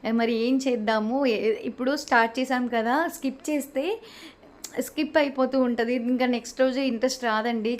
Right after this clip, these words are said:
చేస్తుంటేనే కదా ఇంట్రెస్ట్ వచ్చేది. ఒక్కొక్కసారి మధ్య మధ్యలో హెల్త్ కూడా మంచిగా ఉండదు కదా, బాగోదు. అలాంటి టైమ్ బ్రేక్ తీసుకుంటాను, వీడియోస్ ఉంటే పెడతాను, లేకపోతే బ్రేక్ తీసుకుంటాను కదా.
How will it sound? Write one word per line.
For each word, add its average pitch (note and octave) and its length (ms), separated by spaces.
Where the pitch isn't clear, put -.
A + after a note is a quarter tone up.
చేస్తుంటేనే A3+ 640
కదా G#3+ 140
ఇంట్రెస్ట్ G#3 420
వచ్చేది. G#3 460
ఒక్కొక్కసారి B3 420
మధ్య B3+ 260
మధ్యలో C4 300
హెల్త్ B3 320
కూడా B3+ 200
మంచిగా A#3+ 360
ఉండదు A3+ 260
కదా, A3 160
బాగోదు. G#3+ 680
అలాంటి G#3+ 260
టైమ్ A3+ 260
బ్రేక్ G#3+ 420
తీసుకుంటాను, A3+ 720
వీడియోస్ A3+ 400
ఉంటే G#3+ 240
పెడతాను, A3 500
లేకపోతే A3 360
బ్రేక్ G3 360
తీసుకుంటాను G#3 640
కదా. G#3 220